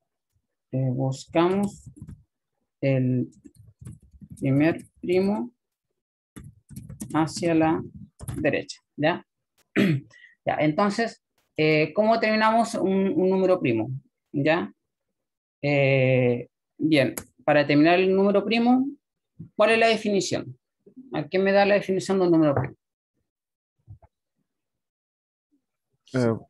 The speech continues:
Speaker 2: cu-, cualquier número que sea divisible solamente en uno y por sí mismo.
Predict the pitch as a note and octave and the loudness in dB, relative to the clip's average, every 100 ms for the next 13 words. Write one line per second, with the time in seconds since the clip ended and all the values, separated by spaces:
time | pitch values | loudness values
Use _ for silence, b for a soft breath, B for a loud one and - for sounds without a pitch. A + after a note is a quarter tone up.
0 | _ - - - A2+ A#2+ A2 B2 B2 B2+ | _ -20 -12 -8 -4 -6 -6 -4 -2 0
1 | C3+ C#3+ C3+ A#2 A2+ - A2+ A2+ A2 G#2+ | 0 0 -2 -4 -8 -6 -6 -4 -6 -8
2 | A#2 G#2 G#2+ - A2+ A2+ A#2 A#2 - A2+ | -8 -8 -8 -6 -4 -4 -4 -6 -6 -6
3 | A2+ A2+ A2+ A2 G#2+ G#2 G#2 G#2 G#2+ A2+ | -4 -4 -6 -8 -8 -8 -8 -10 -8 -4
4 | C3 B2 G#2+ A2 - A2+ C#3+ D#3+ | -4 -4 -6 -10 -8 -6 -6 -10